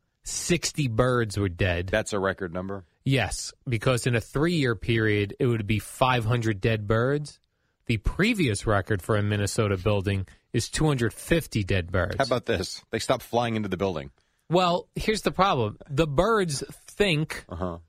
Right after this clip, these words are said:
Speaker 1: they see the reflection
Speaker 2: Oh.
Speaker 1: on the glass of a nice blue sky, and they think, "I'm gonna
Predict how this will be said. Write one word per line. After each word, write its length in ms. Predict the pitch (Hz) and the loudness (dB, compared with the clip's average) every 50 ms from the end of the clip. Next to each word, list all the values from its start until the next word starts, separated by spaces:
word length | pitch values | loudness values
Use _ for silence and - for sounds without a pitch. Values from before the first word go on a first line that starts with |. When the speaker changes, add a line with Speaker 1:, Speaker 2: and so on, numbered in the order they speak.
| _ _ _ _ _ _ | _ _ _ _ _ _
Speaker 1:
they 140 | 139 143 143 | 0 0 2
see 320 | 135 - - - 190 185 170 | 2 0 0 0 2 2 2
the 180 | 151 143 135 | 2 2 2
reflection 760 | 131 127 120 - - - 170 165 - - - 123 104 104 123 - - | 0 0 -2 -2 0 0 0 2 0 0 0 0 0 -2 -2 -6 -6
Speaker 2:
Oh. 320 | 78 85 87 85 76 62 - _ _ - | -4 -4 -2 -2 -4 -6 -10 _ _ 0
Speaker 1:
on 180 | 120 113 113 | 0 2 2
the 80 | 113 104 | 0 0
glass 480 | 95 113 131 143 135 117 110 - - - - | 2 2 4 4 4 4 2 0 -4 -4 0
of 180 | - 123 110 101 | 0 2 2 2
a 120 | 113 107 | 0 2
nice 260 | 101 113 120 127 110 110 | 2 2 0 0 0 -2
blue 320 | 110 101 117 123 131 123 | -2 -2 0 0 0 -2
sky, 540 | - - - - 127 131 123 104 85 82 82 90 | -4 -2 0 2 2 2 2 0 -2 -2 -4 -4
and 100 | 98 101 | -2 0
they 80 | 101 95 | -2 0
think, 180 | - 117 104 117 | 0 0 0 0
"I'm 140 | 156 196 | 0 0
gonna 380 | 233 190 143 123 117 104 101 | 0 0 2 2 2 0 -2